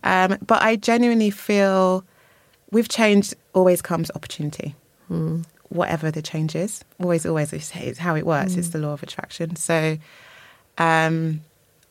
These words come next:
Speaker 1: I feel the whole <laughs> world is going through such a huge change. So there is a, and obviously it's quite, it's extremely hard. It's unfounded for so many people.
Speaker 2: Mm.
Speaker 1: That isn't to be, uh, ignored, and we absolutely hold space for this. But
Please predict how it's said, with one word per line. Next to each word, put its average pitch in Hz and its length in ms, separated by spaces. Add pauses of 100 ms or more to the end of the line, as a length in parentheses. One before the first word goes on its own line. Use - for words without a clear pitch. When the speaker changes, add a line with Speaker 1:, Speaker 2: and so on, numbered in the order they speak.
(120)
Speaker 1:
I 180 160
feel 180 600
the 170 160
whole 175 220
<laughs> 165 120
world 208 400
is 175 100
going 165 220
through 160 180
such - 300
a 165 40
huge 156 280
change. 165 600 (460)
So - 180
there 196 180
is 196 120
a, 202 200
and 190 140
obviously 190 420
it's 180 100
quite, - 300
it's - 340
extremely 175 560
hard. 151 220
It's - 200
unfounded 156 540
for - 140
so 160 180
many 151 160
people. 160 480
Speaker 2:
Mm. 170 340 (300)
Speaker 1:
That - 240
isn't 170 320
to - 140
be, 156 500
uh, 156 340
ignored, 160 380
and 156 80
we 156 120
absolutely - 380
hold 156 200
space 160 360
for - 80
this. 165 460 (600)
But - 180